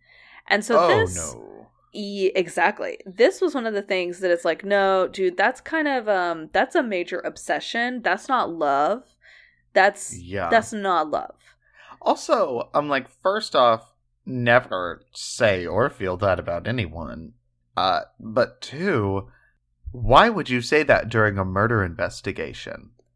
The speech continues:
Speaker 1: So the question is then, you know, maybe he got really jealous of her job and, and killed her.
Speaker 2: Yeah, no, I mean, that, ugh, I just, I hate him.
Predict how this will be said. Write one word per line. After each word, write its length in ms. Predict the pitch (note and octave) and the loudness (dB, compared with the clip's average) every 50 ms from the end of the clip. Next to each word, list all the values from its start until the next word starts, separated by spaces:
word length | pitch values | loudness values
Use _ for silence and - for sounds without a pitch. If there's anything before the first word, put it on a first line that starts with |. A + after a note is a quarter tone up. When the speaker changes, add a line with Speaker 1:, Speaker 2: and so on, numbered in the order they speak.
| _ _ _ | _ _ _
Speaker 1:
So 140 | - D#4+ | -2 0
the 120 | D4 D#4+ F4 | 2 2 2
question 480 | F4+ - C4 C4+ D4+ - - E4 D4+ | 2 2 0 0 0 -2 -4 -2 0
is 160 | C4 A3 G#3 - | 0 -2 -2 0
then, 500 | - F#3+ F3+ F#3+ G3 G3+ G3 F#3+ F3 - | 0 0 2 2 2 0 0 -2 -4 -4
you 120 | - G3 G3 | -4 -4 0
know, 160 | F#3 E3+ E3+ | 2 2 2
maybe 440 | E3+ E3 D#3+ D3 D3+ D#3+ F3 F#3 F#3+ | 0 0 -2 -2 -2 -2 -2 -4 -4
he 160 | F#3 G3 G3 | -4 -4 -2
got 220 | F#3+ G3+ F#3+ F#3+ | 0 0 0 0
really 260 | G3+ G#3 G#3 G#3 G#3 G#3 | 0 -2 0 0 -2 -2
jealous 640 | G3+ - F3 E3 A3+ D4 A#3+ E3+ E3+ F#3 F#3 - | -2 -2 0 0 2 2 0 0 -2 -4 -4 -2
of 160 | - E3+ F#3 - | -4 -4 -2 -2
her 120 | G#3+ G#3+ | -4 -4
job 560 | G#3 - F#3+ F#3+ C4+ D#4+ - - - - G#3 - - - _ - | -2 -2 -2 0 0 -2 -4 -6 -10 -16 -18 -20 -20 -18 _ -6
and, 460 | - F3 F3+ F3 F3+ F3+ F#3 F3+ - - | -4 -2 -2 -2 -2 -4 -6 -8 -10 -8
and 180 | - F3 F3 F3 | -6 -6 -6 -6
killed 260 | - - B3+ E4 A#3 | -4 -2 -4 -2 -4
her. 220 | - - - - _ _ _ _ _ _ _ _ _ | -6 -12 -14 -18 _ _ _ _ _ _ _ _ _
Speaker 2:
Yeah, 520 | - A2 G2 F#2 A2+ C#3 E3+ D#3 G2+ E2 D#2+ - _ _ | -12 -8 0 6 8 8 8 8 4 0 -4 -10 _ _
no, 280 | - F2+ G#2+ A2 A2+ G2+ | -6 2 4 6 8 8
I 100 | F#2+ F#2+ | 8 6
mean, 180 | G2+ G2+ F#2+ F#2+ | 4 2 0 0
that, 320 | G2 G2+ G2+ - - _ _ _ _ _ _ _ - | 2 2 0 0 -2 _ _ _ _ _ _ _ -2
ugh, 460 | - A2 A2 A2 G2+ E2+ D#2 G2 - - | 2 2 4 2 2 -2 -4 -6 -4 -2
I 100 | - G#2+ | 0 -2
just, 380 | A2 - - B2+ A#2 - - - - _ _ _ _ _ _ _ - | 0 0 -2 -2 -2 -4 -8 -16 -16 _ _ _ _ _ _ _ -10
I 60 | - F#2+ | -8 -8
hate 300 | F#2 G2 F2 D#2 D#2 - | -4 -4 -6 -6 -6 -10
him. 260 | D2+ B1 - - | -12 -12 -12 -14